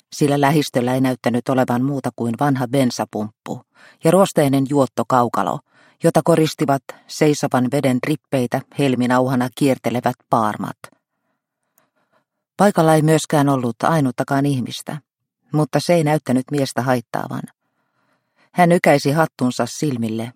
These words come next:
ja jatkoi puhumista. Hattu oli samaa Silver Belly Open Road-mallia, jota Lyndon Johnsonkin aina suosi. "Silti me vain jatkamme",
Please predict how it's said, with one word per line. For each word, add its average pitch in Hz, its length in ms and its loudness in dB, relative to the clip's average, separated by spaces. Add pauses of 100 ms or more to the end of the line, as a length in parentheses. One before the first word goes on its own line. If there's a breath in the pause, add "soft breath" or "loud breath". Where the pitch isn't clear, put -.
(200)
ja 139 80 2
jatkoi 131 500 0
puhumista. 120 600 -4 (1160)
Hattu 139 340 0
oli 120 180 2
samaa 120 520 -2
Silver 139 420 0
Belly 127 300 0
Open 139 400 -2
Road-mallia, 123 760 -2 (420)
jota 135 240 0
Lyndon 135 340 0 (100)
Johnsonkin 117 520 -2
aina 110 220 -2
suosi. - 480 -8 (2500)
"Silti 156 440 0
me 143 160 4
vain 151 220 4
jatkamme", 120 600 -2